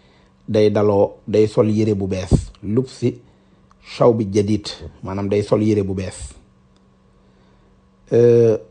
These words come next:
day wax alha-, day wax, euh, "اللهم لك الحمد،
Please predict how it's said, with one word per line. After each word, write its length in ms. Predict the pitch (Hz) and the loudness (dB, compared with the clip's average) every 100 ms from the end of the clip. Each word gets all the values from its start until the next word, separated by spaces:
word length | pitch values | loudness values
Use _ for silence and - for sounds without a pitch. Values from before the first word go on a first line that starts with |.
| - | -4
day 180 | 117 135 | 2 4
wax 440 | 131 139 - - - - | 4 -2 -8 -18 -12 -2
alha-, 580 | 113 117 - - - 117 | -2 -2 -8 -12 -4 -4
day 240 | 107 123 | 2 4
wax, 260 | 117 147 - - | 4 0 -2 -6
euh, 360 | 113 104 104 95 - | -2 0 -2 -4 -2
"اللهم 720 | 131 127 127 123 131 120 123 - _ _ _ _ _ _ _ _ | 0 4 4 4 0 0 0 -4 _ _ _ _ _ _ _ _
لك 340 | - 101 - - | -4 0 0 0
الحمد، 580 | 131 113 123 113 104 | -2 -2 -2 -2 -2